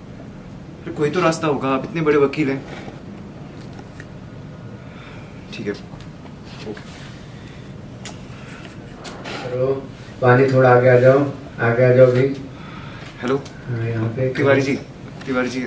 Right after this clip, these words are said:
Speaker 1: हाँ, मेरी, मेरी माँ के ऊपर ना वो घरेलू हिंसा का केस लगा है, उन्हें जल्द से जल्द घर लेकर आना है। क्या कर सकते हैं प्लीज बताइए ना। अरे क-, ऐसे कैसे,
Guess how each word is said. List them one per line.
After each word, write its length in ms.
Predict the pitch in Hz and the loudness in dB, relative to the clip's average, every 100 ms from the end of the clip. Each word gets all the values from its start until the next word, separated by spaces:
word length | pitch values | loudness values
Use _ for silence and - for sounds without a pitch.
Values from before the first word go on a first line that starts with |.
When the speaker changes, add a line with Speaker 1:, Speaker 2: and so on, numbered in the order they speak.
| - | -6
Speaker 1:
हाँ, 140 | - - - - - 113 | -10 -12 -12 -14 -12 -8
मेरी, 260 | 123 120 113 - | -4 -6 -6 -8
मेरी 200 | 117 117 | -4 -2
माँ 180 | 113 113 - - - - | 0 -2 -6 -14 -14 -8
के 60 | 135 | -6
ऊपर 180 | - | -4
ना 100 | 120 123 | -4 -4
वो 200 | 120 117 - - - - - - 110 | -6 -10 -12 -16 -16 -16 -14 -10 -6
घरेलू 320 | 117 120 123 | -2 0 0
हिंसा 200 | 127 135 | -2 2
का 80 | 127 127 | 2 2
केस 180 | 123 - | -4 -2
लगा 120 | 104 | -2
है, 80 | 104 - - - - - - - | -2 -8 -14 -12 -12 -12 -12 -8
उन्हें 160 | 123 120 | -2 0
जल्द 160 | 127 117 | 0 -2
से 80 | |
जल्द 560 | 123 131 120 - - 143 | 0 -2 -2 -8 -8 -6
घर 120 | 123 | -4
लेकर 260 | 120 123 127 | -2 0 0
आना 180 | 110 107 | 2 0
है। 240 | - - | -4 -4
क्या 120 | 135 | -4
कर 120 | 131 | -2
सकते 260 | 127 123 123 | -4 -4 -4
हैं 60 | 107 | -2
प्लीज 180 | 120 | -2
बताइए 260 | 117 120 123 | 0 0 0
ना। 120 | 110 98 - - - - - - - - - - - - - - - - - - - - - - - - - - - - - - - - - 143 | -2 -4 -12 -10 -8 -8 -10 -12 -14 -16 -12 -10 -10 -12 -12 -14 -12 -14 -12 -14 -14 -14 -14 -14 -14 -14 -14 -14 -14 -14 -14 -14 -14 -14 -12 -8
अरे 100 | 160 | -8
क-, 140 | - - - - - - - - - - - - - - - - - - | -10 -14 -14 -16 -16 -16 -16 -16 -16 -16 -16 -16 -16 -16 -16 -16 -14 -10
ऐसे 240 | - - | -6 -4
कैसे, 220 | 170 170 | -2 -2